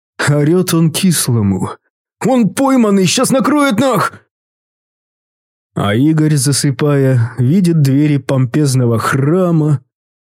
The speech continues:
и миллионы добровольных жертв спускаются в его недра. Их несут потоки по артериям. Эритроциты в плазме эмоций, они отдают кислород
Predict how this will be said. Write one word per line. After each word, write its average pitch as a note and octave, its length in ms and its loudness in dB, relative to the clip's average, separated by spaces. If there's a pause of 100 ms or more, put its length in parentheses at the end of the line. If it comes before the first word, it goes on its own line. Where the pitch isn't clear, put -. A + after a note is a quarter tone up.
(680)
и A3+ 120 2
миллионы G#3 680 2
добровольных E3 840 2
жертв D3 540 -2
спускаются D3 840 -2
в C3 40 0
его D3 400 0
недра. D3 760 0 (1000)
Их F3+ 240 0
несут F3+ 500 0
потоки F3+ 600 -2
по G2+ 260 -2
артериям. F#2+ 840 -2 (960)
Эритроциты G#3 840 0
в - 100 -14
плазме C#3 500 0
эмоций, D#3 600 -2
они E3 260 2
отдают D#3+ 540 0
кислород C#3 920 -2